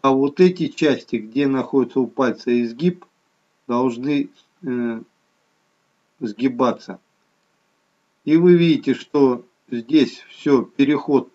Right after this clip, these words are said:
плавный, чтобы не было, э, излома, не ломала модель. Вот такая вот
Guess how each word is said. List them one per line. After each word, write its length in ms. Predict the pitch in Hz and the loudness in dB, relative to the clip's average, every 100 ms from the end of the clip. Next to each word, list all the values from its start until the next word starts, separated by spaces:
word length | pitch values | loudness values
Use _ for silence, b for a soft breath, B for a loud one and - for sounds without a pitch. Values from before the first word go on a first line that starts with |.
| - | 0
плавный, 580 | 165 170 143 120 101 - _ _ _ | 4 4 2 -2 -4 -10 _ _ _
чтобы 280 | 139 127 | -4 0
не 200 | 135 151 | 0 0
было, 340 | 131 127 123 - - - | -2 -2 -2 -4 -14 -12
э, 280 | 160 127 - - | -8 -8 -10 -4
излома, 760 | 139 131 147 135 113 107 104 _ _ _ _ _ _ | -4 -2 0 0 -2 -6 -10 _ _ _ _ _ _
не 180 | 123 139 | -4 0
ломала 500 | 143 143 135 120 110 | 2 2 0 0 -2
модель. 560 | 117 127 180 190 180 - _ _ _ _ _ _ _ _ _ _ | -2 -2 2 2 0 -8 _ _ _ _ _ _ _ _ _ _
Вот 200 | 135 135 | -10 -8
такая 460 | 127 110 139 139 135 | -8 -6 -2 -2 0
вот 400 | 127 - - | -4 -8 -16